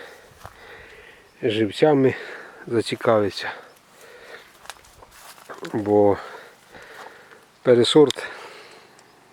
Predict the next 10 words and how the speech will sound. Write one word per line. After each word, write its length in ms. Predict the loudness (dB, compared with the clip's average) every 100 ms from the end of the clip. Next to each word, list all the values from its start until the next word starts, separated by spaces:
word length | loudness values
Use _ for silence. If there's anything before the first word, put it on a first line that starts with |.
| -6
зараз 280 | -4 -4 -6
купити 460 | -6 -4 -2 -4 -8 -16 -20 _ -18 -18 -16 -20 -20 -20 -20 -20 -20 -20 -10 -4
досить 640 | 0 2 0 -2 -8 -10 -12 -16 -20 -20 -20 -20 -20 -20 -20 -20 -20 -20 -20 -14 -10
нескладно. 580 | -6 -2 0 0 0 -2 -10 -20 -20 -20 -20 -20 -20 -20 -20 -20 -20 -20 -20 -20 _ _ _ _ -12 -4
М. 180 | -4 -4 -16 -20 -20 -20 -20 _ -20 -20 -20 -20 -20 -20 -20 -20 -20 -20 -20 -20 -20 -20 -6
Яка 280 | -6 -4 -6
краса. 480 | -6 -8 -4 -4 -4 -8 -20 -20 -18 -2
Більші, 480 | 2 4 2 -2 -2
менші. 640 | 0 4 4 2 -4 -8 -10 -18 -20 -20 -20 -20 -20 -20 -20 -20 -20 -20 -20 -20 -20 -14
М. 260 | -6 -6